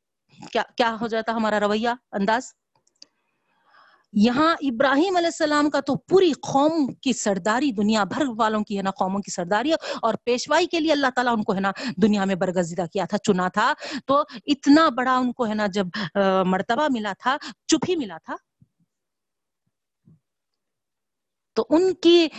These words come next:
اس ملت پہ، ہے نا، محمد صلی اللہ علیہ وسلم آئے ہیں دائی بن کے، تو کون ہے اس سے بڑھ کے بے وقوف؟ یہاں اللہ تعالیٰ سوال کر رہے ہیں، جو ان سے بے رغبت ہو۔ وَال-،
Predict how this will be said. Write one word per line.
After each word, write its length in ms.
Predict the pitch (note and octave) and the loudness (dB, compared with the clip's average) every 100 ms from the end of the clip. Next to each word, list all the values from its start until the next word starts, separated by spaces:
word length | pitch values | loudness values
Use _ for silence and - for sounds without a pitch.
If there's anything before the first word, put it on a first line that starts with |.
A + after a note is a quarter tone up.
| - C#4+ | -4 2
اس 260 | D#4 - - - A3 - - | 2 0 -8 -8 -4 0 4
ملت 560 | A3+ C4 D#4+ E4+ _ - - _ _ _ _ _ _ | 4 6 4 0 _ -20 -20 _ _ _ _ _ _
پہ، 180 | C#4 C4+ - - | 2 2 -2 -2
ہے 80 | G#3+ | -2
نا، 140 | G#3+ A3+ G3+ - | -2 -4 -8 2
محمد 320 | G3+ A3+ C#4+ - | 4 4 0 -2
صلی 100 | C4+ | -4
اللہ 100 | A#3+ | -4
علیہ 240 | - A3+ | -4 -2
وسلم 220 | G#3 - - | -2 -4 -2
آئے 240 | G3+ G#3+ | 0 0
ہیں 180 | F3+ G#3+ | -4 -6
دائی 320 | G3+ G3 B3+ | -2 0 0
بن 180 | G3+ G3 | -2 -4
کے، 180 | B3+ F4 - _ _ _ _ _ _ _ _ _ _ _ | 0 0 -2 _ _ _ _ _ _ _ _ _ _ _
تو 80 | - _ _ - _ _ - - - | -20 _ _ -20 _ _ -20 -10 0
کون 240 | D4 G4 | 2 2
ہے 60 | G4 | 0
اس 80 | - | -2
سے 140 | F4 | -2
بڑھ 160 | D#4+ E4 | -2 -4
کے 80 | D#4 | -4
بے 160 | C#4+ | 0
وقوف؟ 380 | C#4 C4+ D#4 - - _ _ _ _ _ _ _ - | 0 0 -2 -4 -14 _ _ _ _ _ _ _ -2
یہاں 120 | G#3 | -2
اللہ 120 | F#3+ F3 | -2 -8
تعالیٰ 180 | F3+ F3+ | -8 -6
سوال 300 | F#3 D#3+ G3 | -2 -2 -4
کر 160 | - | -10
رہے 80 | - | -14
ہیں، 320 | - _ - - | -18 _ -8 0
جو 140 | F#3 | 2
ان 80 | G3 | 2
سے 140 | F3+ F3 | 0 -2
بے 160 | F#3+ | 0
رغبت 340 | F3 D#3+ E3 - | -2 -4 -6 -8
ہو۔ 100 | - C#3+ _ _ _ _ _ _ _ _ _ _ _ _ _ _ _ - | -10 -16 _ _ _ _ _ _ _ _ _ _ _ _ _ _ _ -8
وَال-، 220 | F3 F#3 | -2 -2